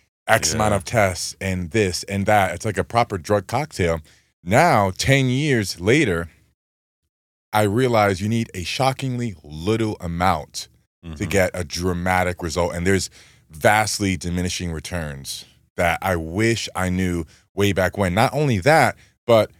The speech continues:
Speaker 1: I would take Tren Acetate, for example, years ago for eight to sixteen weeks.
Speaker 2: Wow,
Speaker 1: And
Speaker 2: that's
Speaker 1: then
Speaker 2: wild.
Speaker 1: when I hit my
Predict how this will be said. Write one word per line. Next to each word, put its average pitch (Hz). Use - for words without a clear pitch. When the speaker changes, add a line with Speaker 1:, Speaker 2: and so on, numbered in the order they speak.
Speaker 1:
I 131
would 147
take 131
Tren 127
Acetate, 117
for 101
example, 87
years 104
ago 78
for 80
eight 120
to 104
sixteen 98
weeks. 104
Speaker 2:
Wow, 85
Speaker 1:
And 110
Speaker 2:
that's 117
Speaker 1:
then 110
Speaker 2:
wild. 80
Speaker 1:
when 110
I 120
hit 113
my 120